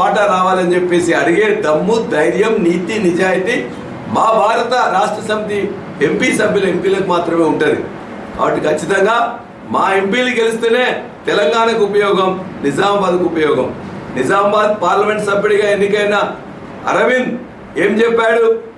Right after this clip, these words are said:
ఖచ్చితంగా పసుపు బోర్డు పెడతా అని చెప్పేసి రమ్మ పలికిండు. తను అనేక బాండ్ పేపర్లు ఇచ్చిండు. ఇలా బాండ్ పేపర్లు గాలికి వెళ్ళిపోయినాయి, గాలి మాటలు మాట్లాడుతూ ఉన్నాడు.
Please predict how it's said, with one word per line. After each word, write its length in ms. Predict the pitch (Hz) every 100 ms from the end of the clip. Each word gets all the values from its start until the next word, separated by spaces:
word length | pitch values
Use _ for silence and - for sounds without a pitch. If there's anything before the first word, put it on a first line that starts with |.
| - - -
ఖచ్చితంగా 500 | 175 226 233 233 240 -
పసుపు 260 | 208 202 233
బోర్డు 220 | 226 220
పెడతా 280 | 208 202 202
అని 160 | 196 196
చెప్పేసి 340 | 190 190 180
రమ్మ 200 | 175 160
పలికిండు. 520 | 208 190 185 185 180 220 226 - - - - - -
తను 220 | 165 196 214 - - -
అనేక 420 | 139 180 240 233 226 156
బాండ్ 240 | 190 226 233
పేపర్లు 320 | 226 226 208
ఇచ్చిండు. 320 | 202 214 180 - 104 - - - - -
ఇలా 160 | 156 175 -
బాండ్ 260 | 156 196 220
పేపర్లు 360 | 208 202 202
గాలికి 380 | 190 165 190 196
వెళ్ళిపోయినాయి, 500 | 190 180 175 170 170 165 - - -
గాలి 280 | 139 - 247
మాటలు 340 | 226 208 214 196
మాట్లాడుతూ 420 | 185 180 180 175
ఉన్నాడు. 320 | 165 151 156